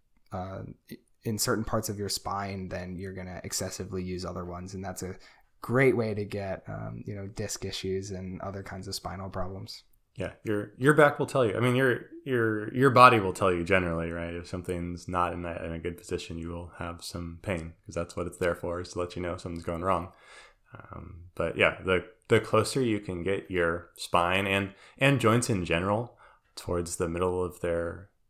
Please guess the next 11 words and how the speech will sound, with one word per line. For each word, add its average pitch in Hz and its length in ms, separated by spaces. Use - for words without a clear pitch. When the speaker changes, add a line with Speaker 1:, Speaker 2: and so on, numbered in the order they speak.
Speaker 2:
overall 90 340
ranges 85 300
of 82 80
motion, 95 460
generally 160 520
speaking, - 580
the 85 120
happier 82 400
they're 73 160
gonna 73 140
be 76 220